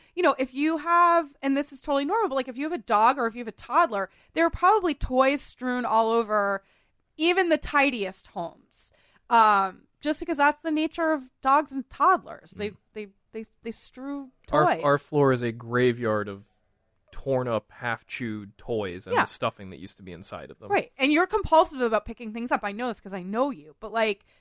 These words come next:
Speaker 1: that is still the way that it is 'cause you have a dog. Like, that's, that's life. Um, another big one that comes into play, um,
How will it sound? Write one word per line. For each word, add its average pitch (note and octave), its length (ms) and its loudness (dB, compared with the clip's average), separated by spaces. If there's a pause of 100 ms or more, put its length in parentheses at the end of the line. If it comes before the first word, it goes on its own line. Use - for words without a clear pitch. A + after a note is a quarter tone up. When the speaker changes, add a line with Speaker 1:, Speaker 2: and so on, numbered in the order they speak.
(160)
Speaker 1:
that B3 180 4
is B3+ 100 0
still A3+ 280 -2
the A#3 80 -4
way G#3 180 -4
that G#3+ 140 -6
it A#3+ 100 -4
is B3+ 240 -2
'cause G3+ 160 -14
you G#3+ 80 -12
have A3+ 100 -10
a C4+ 40 -10
dog. A3 420 -2
Like, E3+ 260 -14
that's, - 420 -12
that's A#3 220 -12
life. A#3 300 -6 (500)
Um, A3+ 520 4 (240)
another D#4+ 380 6
big C4+ 220 0
one B3+ 200 4
that A3+ 120 -4
comes A#3 220 -4
into A#3+ 200 -6
play, G#3+ 600 -2 (400)
um, G#3+ 480 2